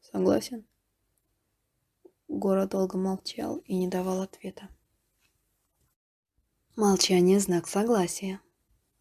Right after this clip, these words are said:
сказал парень в повязке. "Смотря с какой стороны", тихо ответил Гора.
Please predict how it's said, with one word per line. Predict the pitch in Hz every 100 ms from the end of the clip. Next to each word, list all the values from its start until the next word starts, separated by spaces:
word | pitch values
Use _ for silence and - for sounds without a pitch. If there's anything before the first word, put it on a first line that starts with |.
| _
сказал | - - 196 190
парень | 185 196 185 185
в | -
повязке. | 202 190 175 - - - _ _ _ _ _ _ _ - - _ _ _ _ _ _ _ _ _ _ _ _ _ _ _ _ _ _ _ _ -
"Смотря | - 240 254 277
с | 254
какой | - 254 247
стороны", | - 254 262 247 190 175 - _ - _ _ _ _ _ _
тихо | - 196 -
ответил | 185 - 185 185
Гора. | 180 180 175